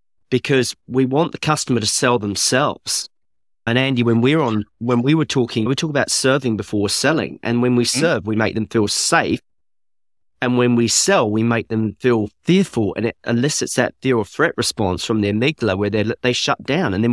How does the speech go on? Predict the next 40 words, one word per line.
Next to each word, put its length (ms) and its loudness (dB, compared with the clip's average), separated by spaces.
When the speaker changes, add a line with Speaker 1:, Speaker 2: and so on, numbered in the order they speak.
Speaker 1:
we 80 2
don't 220 0
get 160 -4
those 220 0
rich, 400 -4
deep 360 2
conversations, 720 -2
which 140 -2
Speaker 2:
Mm-hmm. 80 2
Speaker 1:
is 100 -4
where 220 -2
the 100 -4
sale's 400 -2
made. 380 -2
Speaker 2:
Yeah. 200 2
Yeah. 220 2
No, 200 -2
I, 180 0
my 200 0
original 320 2
point, 220 0
I've, 160 0
I've, 100 -10
Leslie, 320 2
you 140 2
addressed, 340 0
I 60 4
like 260 2
the, 320 0
your 160 2
answer 260 0
on 140 -2
that 220 2
is, 280 -4
is, 460 0
is 160 -2
I 60 2
just 100 2
think 140 -4
there's 260 -2